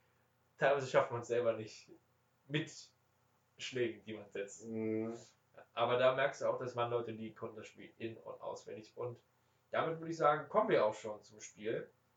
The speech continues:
Speaker 1: Und zwar haben wir uns für unser erstes kleines Jubiläum überlegt,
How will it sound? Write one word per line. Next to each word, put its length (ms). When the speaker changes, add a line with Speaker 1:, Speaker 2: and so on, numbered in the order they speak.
Speaker 1:
Und 140
zwar 160
haben 160
wir 80
uns 140
für 160
unser 280
erstes 380
kleines 320
Jubiläum 460
überlegt, 460